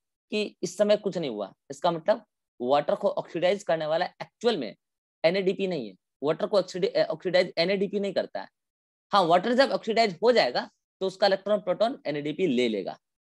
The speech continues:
लेकिन वाटर को डायरेक्टली एनएडीपी ऑक्सीडाइज करता ही नहीं है, नहीं तो वो हो जाता है ना एनएडीपी रिड्यूस, रिड्यूस,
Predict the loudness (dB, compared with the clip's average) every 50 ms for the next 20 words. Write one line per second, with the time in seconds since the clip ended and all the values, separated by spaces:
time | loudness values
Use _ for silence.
0 | _ _ _ _ _ _ 0 2 2 4 4 4 2 2 2 2 2 4 2 2
1 | 2 2 0 0 0 0 -2 -2 0 0 -2 -2 -4 -6 -6 -2 0 2 2 0
2 | -2 -6 -14 _ _ _ _ _ _ -8 -6 -4 -2 -2 -2 -2 -2 -4 -6 -8
3 | -10 -10 -8 -6 -2 0 2 4 4 4 4 4 4 2 2 0 0 0 0 0
4 | -2 -4 -4 -2 0 0 0 0 -2 -4 -6 -12 -16 _ _ _ -4 -4 -2 -2
5 | -4 -6 -8 -14